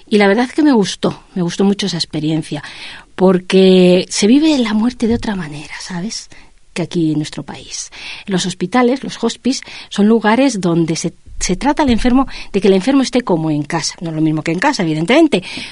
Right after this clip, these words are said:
pero sí es cierto que las habitaciones, cuando una persona llega allí, eh, ingresa allí, que sabe que, que es hasta el final de su, de su vida, esas habitaciones están simplemente con las paredes, la cama y, y poco más,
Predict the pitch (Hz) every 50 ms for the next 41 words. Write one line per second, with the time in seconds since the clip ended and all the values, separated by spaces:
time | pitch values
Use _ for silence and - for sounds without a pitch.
0 | - - - 208 196 185 - - 262 247 - 320 320 311 - 339 - - 254 214
1 | 202 - 196 190 190 185 196 180 - - 254 285 294 302 311 302 - - - -
2 | - - - - - - 202 180 180 175 180 175 180 185 175 208 202 208 208 202
3 | 220 208 - 220 208 202 196 196 196 196 190 180 180 240 269 240 - - - -
4 | - - 170 180 190 185 165 175 185 190 - 214 180 190 233 240 - - 170 -
5 | - 170 175 175 - - - - - - _ - 160 156 180 - 185 180 - 160
6 | 147 - 147 147 156 156 160 160 156 - - 175 170 175 190 185 262 285 320 320
7 | 320 339 349 - - - - - - - - - 214 214 285 269 302 285 285 277
8 | - 269 254 - 277 277 277 277 269 - 254 240 - - 254 247 233 - 226 208
9 | - 226 233 240 240 214 - 247 - 202 185 180 - - 185 185 196 202 220 208
10 | 208 175 175 - - 196 196 202 208 220 - - - 175 - - - - - 208
11 | 202 208 233 302 311 220 165 - -